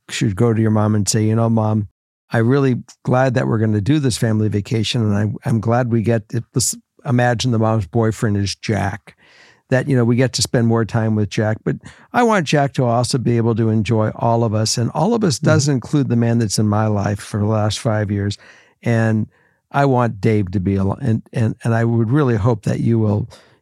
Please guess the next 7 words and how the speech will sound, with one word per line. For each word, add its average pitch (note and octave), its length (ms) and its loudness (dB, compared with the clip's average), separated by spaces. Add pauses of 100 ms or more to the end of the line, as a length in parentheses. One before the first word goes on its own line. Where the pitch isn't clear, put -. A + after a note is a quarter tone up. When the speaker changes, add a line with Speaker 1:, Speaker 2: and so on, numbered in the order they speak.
Speaker 1:
you A#2 140 0
didn't A2+ 320 2
mean G#2+ 300 2
not G#2+ 280 0
to A2+ 140 0
invite G#2 460 -2
Dave, G#2+ 400 -2